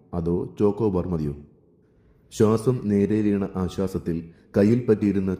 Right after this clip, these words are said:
ചോറ് പ്ലേറ്റിൽ കുടഞ്ഞ് മുന്തയിലെ വെള്ളം കുറച്ചുയർത്തി വായിലേക്കൊഴിക്കുന്ന കൂട്ടത്തിൽ ദൈവത്തിന് നന്ദി പറയാനും അവൻ മറന്നില്ല. "അല്ലേലും തോക്കിൽ കയറി വെടിവെക്കുന്ന സ്വഭാവം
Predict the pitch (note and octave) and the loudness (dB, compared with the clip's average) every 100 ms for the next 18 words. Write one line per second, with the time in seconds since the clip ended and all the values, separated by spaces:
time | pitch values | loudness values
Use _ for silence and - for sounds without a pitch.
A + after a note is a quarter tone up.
0 | - G2+ F#2 F2+ D#2 - - G2+ F#2+ A#2 | -6 0 2 2 -2 -8 -6 -2 0 0
1 | G#2 - F#2 F2+ F#2 - - F#2+ G2 F#2 | -2 0 0 0 -2 -8 -6 -2 2 2
2 | F#2+ F#2 D#2+ F#2 F#2+ E2+ - F2+ F#2+ G2 | 2 0 0 0 0 -2 -4 -4 -2 0
3 | F2+ F2+ F#2+ - - - _ - G#2 A2 | 0 0 -4 -6 -12 -20 _ 0 4 4
4 | B2 B2 A2+ G2 G#2 G2 F2+ F2 F2+ F2 | 4 4 2 0 -2 -2 -2 -4 -4 -6
5 | D2 - - E2 F2 F2+ F#2 F#2 - G2+ | -8 -12 -8 -2 -2 0 0 -2 -4 -2
6 | G2 A#2+ G2 F2 F2 F2 E2+ F2+ F2+ E2+ | 0 0 0 -2 -2 -4 -6 -6 -4 -4
7 | G2 F2+ E2 E2+ D#2 - - _ _ _ | -6 -6 -4 -4 -6 -10 -20 _ _ _
8 | _ _ _ _ - D#3 E3 A2+ G#2 F#2 | _ _ _ _ -2 0 4 4 2 0
9 | A2 A#2+ B2 A#2 G#2+ G2 F#2+ G2+ G2+ G2 | 0 0 0 0 2 2 2 2 0 -2
10 | F#2+ - E2 F2+ F2 F2 | -6 -6 -6 -4 -4 -6